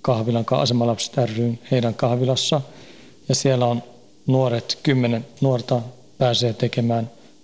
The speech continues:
oman biisin. Artistien mentoroimana pääsee kirjoittamaan. Beatit tulee Ruotsista tuottajilta. Ja sitten tässä vieressä on Third Wave Studio, johon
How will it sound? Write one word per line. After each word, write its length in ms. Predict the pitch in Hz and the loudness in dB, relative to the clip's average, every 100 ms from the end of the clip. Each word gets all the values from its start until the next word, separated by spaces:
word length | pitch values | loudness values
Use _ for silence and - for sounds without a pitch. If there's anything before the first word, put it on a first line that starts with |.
| - | -4
oman 300 | 143 127 110 | 0 2 0
biisin. 540 | 104 123 120 - 123 113 - - - | 0 0 0 0 -2 -4 -16 -20 -2
Artistien 540 | 143 127 135 - 131 | 0 2 0 0 0
mentoroimana 840 | 123 131 117 117 120 117 117 120 117 - - | 2 2 0 -2 0 0 0 0 -4 -10 -6
pääsee 440 | 120 107 120 113 113 - - - | -2 -2 -2 -4 -8 -20 -20 -6
kirjoittamaan. 720 | - 127 127 - 135 131 131 131 - | 0 0 0 -2 0 0 0 -4 -2
Beatit 440 | 131 139 135 139 - | 2 2 0 -2 0
tulee 280 | 127 123 120 | 0 2 2
Ruotsista 520 | 131 117 131 - - | 0 0 -4 -6 -6
tuottajilta. 720 | - 131 - 139 131 120 131 - - - - - - | -2 0 0 0 0 0 -2 -2 -10 -20 -20 -8 -2
Ja 40 | |
sitten 240 | 123 - - | 0 -2 -2
tässä 300 | 135 - 117 | 0 0 2
vieressä 380 | 127 123 123 139 | 2 2 0 -2
on 60 | 131 | 0
Third 240 | 139 120 | 2 2
Wave 140 | 120 | 2
Studio, 520 | 113 - 139 123 123 - - - - - | 0 0 2 2 0 -4 -16 -20 -6 -2
johon 180 | 117 | 0